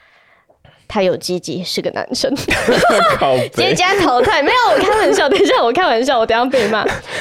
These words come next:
Speaker 1: 我认识真的有处在暴力关系里面，但他是身为一个男性的受害者。
Speaker 2: 我也认识，
Speaker 1: 而且还不止一个。
Speaker 2: 最有名的那一个就是强尼戴普。
Speaker 1: 啊，对，对，对，对，对，对。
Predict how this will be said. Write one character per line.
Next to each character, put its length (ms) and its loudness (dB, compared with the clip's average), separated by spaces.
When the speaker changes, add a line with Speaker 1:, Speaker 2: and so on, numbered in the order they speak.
Speaker 1:
我 180 0
认 280 0
识 520 -4
真 240 0
的 220 0
有 260 -2
处 300 -6
在 280 0
暴 240 -2
力 140 -2
关 280 -4
系 100 -4
里 100 -4
面， 200 -4
但 160 -2
他 200 -4
是 160 -4
身 300 -4
为 180 -2
一 60 -4
个 200 -4
男 180 -6
性 180 -8
的 100 -6
受 140 -6
害 240 -12
者。 160 -12
Speaker 2:
我 180 0
也 60 0
认 220 -2
识， 80 -2
Speaker 1:
而 40 2
且 140 0
还 160 2
不 60 2
止 80 2
一 0 -
个。 80 2
Speaker 2:
最 100 0
有 80 2
名 140 0
的 80 2
那 80 2
一 20 0
个 60 0
就 120 -2
是 80 0
强 160 -2
尼 100 -4
戴 200 0
普。 180 -10
Speaker 1:
啊， 260 -2
对， 160 -4
对， 140 -6
对， 120 -6
对， 140 -10
对， 160 -16
对。 180 -14